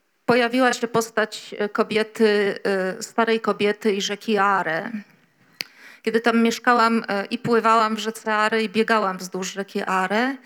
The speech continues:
i kiedyś sobie biegłam i z tej rzeki wyszły dwie stare kobiety, które pływały i one były nagie.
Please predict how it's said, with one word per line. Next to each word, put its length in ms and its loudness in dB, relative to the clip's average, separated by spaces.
i 80 -6
kiedyś 320 0
sobie 260 0
biegłam 520 2
i 40 0
z 100 -8
tej 180 0
rzeki 300 -4
wyszły 300 0
dwie 200 -4
stare 320 0
kobiety, 480 0
które 260 -2
pływały 460 0
i 60 2
one 160 4
były 240 -4
nagie. 500 -2